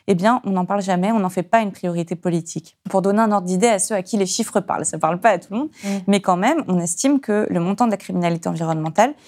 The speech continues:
Speaker 1: c'est autour de trois cents milliards d'euros par an. Donc, c'est énorme.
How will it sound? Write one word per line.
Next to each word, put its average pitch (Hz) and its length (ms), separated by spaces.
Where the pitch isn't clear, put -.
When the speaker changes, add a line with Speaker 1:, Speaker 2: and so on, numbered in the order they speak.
Speaker 1:
c'est - 280
autour 240 500
de 170 80
trois 240 240
cents 269 200
milliards 196 440
d'euros 185 340
par 175 240
an. 147 100
Donc, 180 260
c'est 202 260
énorme. 196 420